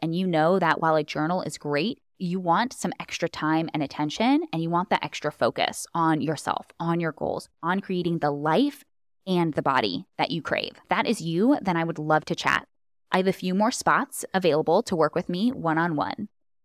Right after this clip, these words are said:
You can go to w w w dot body you crave dot com forward slash schedule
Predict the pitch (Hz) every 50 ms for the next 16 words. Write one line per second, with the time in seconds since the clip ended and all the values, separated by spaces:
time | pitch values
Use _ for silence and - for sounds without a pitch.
0 | _ _ - 175 180 - 208 185 175 180 180 165 175 165 147 - 156 - 170 156
1 | - 190 208 220 220 226 262 294 277 196 170 170 165 165 160 160 - - - 160
2 | 180 - - 151 151 151 175 202 220 208 - - 170 156 151 151 151 - - 156
3 | - - - - 165 160 160 151 156 - - - 156 151 151 160 - - - 156
4 | 151 160 - - - - 147 147 - 156 160 - 330 339 339